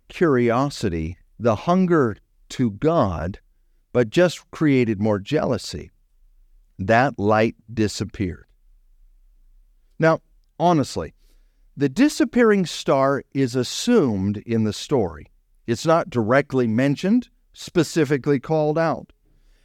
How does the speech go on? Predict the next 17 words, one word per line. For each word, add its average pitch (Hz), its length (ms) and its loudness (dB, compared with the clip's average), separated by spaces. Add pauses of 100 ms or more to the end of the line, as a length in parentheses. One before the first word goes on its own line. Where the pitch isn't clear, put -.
(140)
And 170 340 0 (460)
that's 196 340 2
actually 202 520 -2
the 156 100 -2
point. 226 380 0
You 185 100 0
might 175 280 0
recognize 156 1000 0
this 143 300 -2
in 139 240 0
your 135 240 2
own 139 260 0
life. 170 520 -4 (420)
It's 208 220 0
when 294 200 4
your 247 380 2 (760)
light 180 680 -2